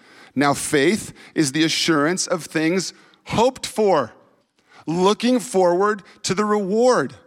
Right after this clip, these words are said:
Looking forward to good things to come,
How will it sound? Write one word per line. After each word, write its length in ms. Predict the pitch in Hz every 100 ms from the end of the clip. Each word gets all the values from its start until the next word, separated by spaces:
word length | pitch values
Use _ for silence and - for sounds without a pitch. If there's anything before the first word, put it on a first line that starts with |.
| _ _ - -
Looking 460 | 160 240 262 269
forward 680 | 254 - 208 220 214 220 240
to 120 | 180 190
good 400 | 139 175 262 240
things 340 | 220 226 208
to 100 | -
come, 440 | - - 240 180